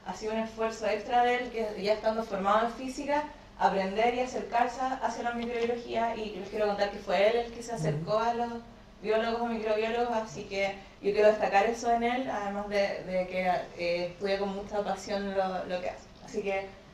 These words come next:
Speaker 1: les dejo con el doctor Juan Pablo Staforelli. Muchas gracias.
Speaker 2: Qué cálida la recepción. Gracias, María José. <laughs> Muchas gracias por la, por la invitación, la organización también,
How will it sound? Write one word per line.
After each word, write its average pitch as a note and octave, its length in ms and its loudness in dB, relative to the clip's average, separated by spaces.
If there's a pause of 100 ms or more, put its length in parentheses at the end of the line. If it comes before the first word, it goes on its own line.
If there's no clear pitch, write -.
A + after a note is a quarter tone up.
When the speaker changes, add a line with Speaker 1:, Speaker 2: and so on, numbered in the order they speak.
(160)
Speaker 1:
les F#3 360 6
dejo A3+ 240 0
con G#3 240 6
el G#3 140 2
doctor G#3 300 0
Juan A3+ 140 -4
Pablo A3 240 0
Staforelli. A#3 400 -4 (540)
Muchas G#3+ 140 0
gracias. - 240 -6 (800)
Speaker 2:
Qué C#3+ 120 4
cálida F3 360 10
la E3+ 120 6
recepción. E3 520 0 (160)
Gracias, D3+ 500 8
María D#3+ 260 12
José. - 220 6
<laughs> G#3+ 400 12 (1500)
Muchas D3+ 240 12
gracias D#3 340 10
por D#3+ 140 10
la, C3 420 12
por C3+ 120 8
la C3 300 6 (120)
invitación, C3+ 600 8
la F3 80 12
organización C#3 600 6
también, D#3 340 4